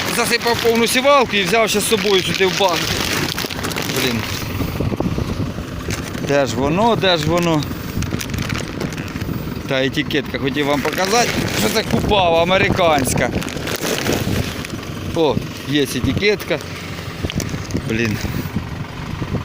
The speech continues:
Так,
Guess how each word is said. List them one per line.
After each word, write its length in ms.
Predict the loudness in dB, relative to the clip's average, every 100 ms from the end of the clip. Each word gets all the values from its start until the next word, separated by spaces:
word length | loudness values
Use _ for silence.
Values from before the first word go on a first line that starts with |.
| -2 -4 -6 -6 -6 -6 -4 -6 -8 -10 -10 -10 -10 -10 -10 -10 -10 -10 -10 -10 -10 -10 -12 -12 -12 -10 -8 -6
Так, 220 | -4 -2